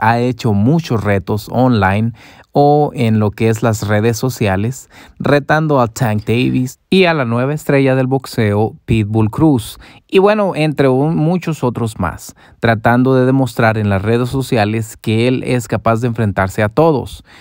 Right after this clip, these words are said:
cuando al final del día sus hechos dicen lo contrario,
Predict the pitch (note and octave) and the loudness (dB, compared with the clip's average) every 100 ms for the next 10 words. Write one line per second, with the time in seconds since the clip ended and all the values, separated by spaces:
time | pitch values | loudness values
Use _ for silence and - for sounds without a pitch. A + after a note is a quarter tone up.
0 | - _ C3 A#2+ A#2+ A2 G#2+ - A2+ A2+ | -20 _ 0 2 2 2 2 0 -2 -2
1 | G#2+ G#2+ G#2 A#2+ C3 D#3+ E3 C#3 A2+ A#2+ | 0 2 2 2 2 2 2 4 2 0
2 | - - - F#2+ A#2 A2+ A#2+ A#2 - - | -6 -10 -8 -4 -2 -4 -4 -8 -10 -18
3 | _ _ _ C3+ C#3+ C3+ - C3+ A2 G2+ | _ _ _ -2 0 0 0 0 0 -2
4 | G2 G2 F#2 F#2 F2+ | -4 -2 -4 -4 -8